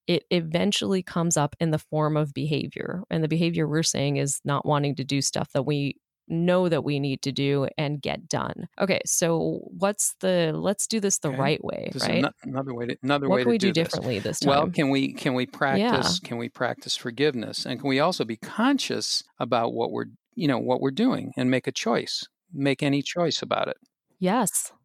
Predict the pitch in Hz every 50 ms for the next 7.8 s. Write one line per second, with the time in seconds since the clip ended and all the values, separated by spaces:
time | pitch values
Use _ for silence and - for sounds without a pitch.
0 | _ _ _ _ _ _ _ _ _ _ _ _ _ _ - 202 190 202 247 -
1 | - - - - 208 202 196 196 196 196 - - 180 170 - - 170 170 170 165
2 | 151 156 156 151 156 156 160 - - - 156 147 151 - - - - - 160 160
3 | 156 - - - - _ _ _ _ - - - - 151 151 151 147 151 147 147
4 | 147 147 151 160 151 - - 160 147 - - 135 139 - - 147 147 143 - -
5 | 160 151 - - 151 151 - 151 151 - - 147 147 147 139 143 143 - - -
6 | - - - 135 - - - - - - 120 123 143 156 151 - - 160 143 139
7 | 131 117 123 127 117 117 117 107 110 107 104 101 101 101 101 98